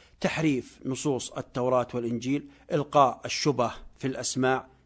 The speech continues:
تخويف الضعفة من المسلمين.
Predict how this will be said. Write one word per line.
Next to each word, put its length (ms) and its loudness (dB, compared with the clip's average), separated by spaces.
تخويف 580 -2
الضعفة 640 0
من 360 0
المسلمين. 1400 -4